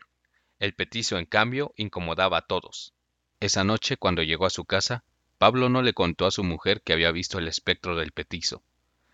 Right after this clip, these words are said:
Tampoco a sus compañeros, pero eso era normal. No quería tener problemas en el trabajo. En cambio, le molestaba no poder hablarle de la aparición a su esposa.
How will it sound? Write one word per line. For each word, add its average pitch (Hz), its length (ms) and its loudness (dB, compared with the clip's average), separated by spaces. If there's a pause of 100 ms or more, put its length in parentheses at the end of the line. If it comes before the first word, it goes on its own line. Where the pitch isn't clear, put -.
(260)
Tampoco 123 420 2
a 123 40 2
sus 98 180 -4
compañeros, 87 760 0
pero 117 220 0
eso 139 200 0
era 127 160 2
normal. 85 420 0 (680)
No 107 120 6
quería 107 280 6
tener 95 300 0
problemas 90 520 0
en 85 80 0
el 78 100 -4
trabajo. 85 480 2 (460)
En 104 140 2
cambio, 127 400 4
le 120 80 0
molestaba 87 560 0
no 123 140 0
poder 123 320 2
hablarle 104 440 2
de 90 80 -2
la 80 120 2
aparición 85 520 0
a 90 80 0
su 85 100 -2
esposa. - 520 -4